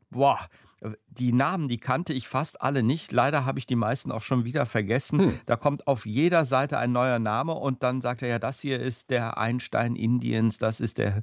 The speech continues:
Speaker 1: und man kennt sie alle nicht. Interessanterweise kennt man sie in den Ländern zum Teil schon. Also er hat hier kein Wissen, das er selber sozusagen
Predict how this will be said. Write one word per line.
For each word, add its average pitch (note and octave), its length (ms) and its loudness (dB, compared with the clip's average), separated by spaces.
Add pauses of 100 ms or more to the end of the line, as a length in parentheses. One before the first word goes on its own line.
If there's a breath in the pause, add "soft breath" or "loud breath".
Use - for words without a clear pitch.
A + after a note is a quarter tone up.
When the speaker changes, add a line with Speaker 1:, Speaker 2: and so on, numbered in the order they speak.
(380 loud breath)
Speaker 1:
und A#2 280 2
man B2 200 4
kennt G#3 220 2
sie B2+ 120 0
alle G#2+ 180 4
nicht. A#2+ 140 0
Interessanterweise C#3 840 0
kennt C#3+ 260 -2
man C3+ 120 0
sie B2 140 -6
in B2 80 -2
den A2+ 140 0
Ländern A2+ 420 0
zum C#3 220 -4
Teil C3+ 220 -2
schon. G2 300 0
Also F2+ 220 -4
er G#2+ 80 4
hat A#2+ 160 -2
hier A2+ 140 0
kein A#2+ 280 0
Wissen, B2 280 -4
das G#2+ 160 -4
er A2 100 4
selber A#2+ 440 2
sozusagen G#2+ 640 -2